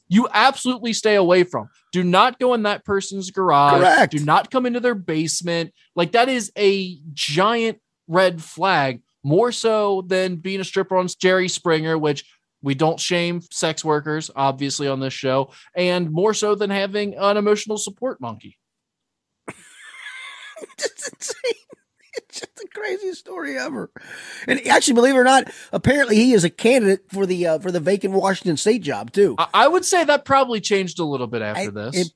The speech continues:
Speaker 2: it, it probably did. It
Speaker 1: Unless
Speaker 2: probably
Speaker 1: Washington
Speaker 2: did.
Speaker 1: is looking to change their, uh, mascots.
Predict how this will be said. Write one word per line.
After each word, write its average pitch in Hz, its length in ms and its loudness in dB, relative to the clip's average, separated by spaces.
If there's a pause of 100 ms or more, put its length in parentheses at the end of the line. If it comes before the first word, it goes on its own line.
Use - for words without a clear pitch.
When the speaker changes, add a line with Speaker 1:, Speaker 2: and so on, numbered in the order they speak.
(140)
Speaker 2:
it, 170 260 0
it 175 220 0
probably 165 500 -2
did. 110 460 -6
It - 60 -2
Speaker 1:
Unless 185 300 2
Speaker 2:
probably 143 140 2
Speaker 1:
Washington 185 420 0
Speaker 2:
did. 175 60 -2
Speaker 1:
is 151 100 -6
looking 165 280 -2
to 147 80 -4
change 151 400 -4
their, 143 420 0
uh, 135 220 4
mascots. 120 680 -8